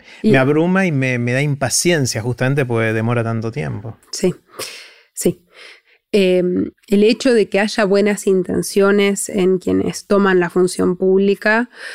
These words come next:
Speaker 1: eh, no me parece lo suficiente para decir que quienes tienen el poder es-, co-, coinciden que, en que esto es una prioridad.
Speaker 2: Mm.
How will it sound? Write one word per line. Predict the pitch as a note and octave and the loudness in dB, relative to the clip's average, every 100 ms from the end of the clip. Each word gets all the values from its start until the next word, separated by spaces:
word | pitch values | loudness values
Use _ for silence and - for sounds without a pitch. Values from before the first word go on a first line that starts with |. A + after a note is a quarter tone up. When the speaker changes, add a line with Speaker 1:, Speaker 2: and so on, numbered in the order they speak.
| - - _ - | -16 -20 _ -2
Speaker 1:
eh, | G3 F#3 F#3 F#3+ G#3 - - | 0 2 2 0 -4 -8 -10
no | - G3+ G3 G#3 | -2 2 4 4
me | A3+ | 4
parece | F#3+ G3 G3 A3+ G#3 G#3+ - - _ - | 2 0 0 2 2 2 0 -6 _ -4
lo | G3+ F#3 F3+ F3+ - | 0 2 2 0 -4
suficiente | G3+ - F#3 G3+ - G#3 G#3+ | -6 -2 0 0 2 2 2
para | F#3+ F3+ | 0 -2
decir | F#3 - G3+ | -2 -2 2
que | G3+ | 2
quienes | F3+ F3+ E3+ | 2 -2 0
tienen | G3+ G3 F#3+ | 0 2 2
el | F3+ F3 | 0 -2
poder | F3 F#3 F#3+ G3 G#3+ - _ | 0 0 2 0 -4 -10 _
es-, | G#3 - - _ _ _ _ _ | -10 -10 -14 _ _ _ _ _
co-, | - - | -2 -2
coinciden | - G#3 F#3+ - G#3+ G#3+ | 0 2 2 2 2 2
que, | G3 F#3 | 2 -2
en | F#3 F3+ | 0 -2
que | |
esto | F3 G3 | -2 -4
es | F3+ | -2
una | F3+ F3+ | 0 0
prioridad. | - - F3 D3+ - | -4 -6 -2 -4 -4
Speaker 2:
Mm. | - A#2+ | -4 -2